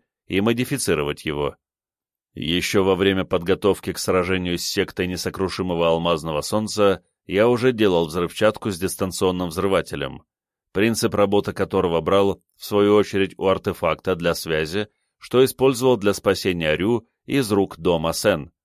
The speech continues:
С его помощью я могу активировать пространственную бомбу, как я назвал новый артефакт, дистанционно.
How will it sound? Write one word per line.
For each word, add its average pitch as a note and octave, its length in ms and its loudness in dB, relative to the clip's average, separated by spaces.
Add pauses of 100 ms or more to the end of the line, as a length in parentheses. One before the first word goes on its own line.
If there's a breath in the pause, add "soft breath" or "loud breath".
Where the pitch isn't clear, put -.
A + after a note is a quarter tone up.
(640)
С - 160 -14
его D2 240 -2
помощью B2 680 0 (200)
я F#2 220 0
могу A#2+ 280 2
активировать A2+ 720 2
пространственную G2 760 0
бомбу, F2 540 -2 (280)
как F2+ 220 -2
я G2 100 2
назвал F2+ 340 2
новый E2 280 2
артефакт, - 600 -2 (280)
дистанционно. F2+ 960 -2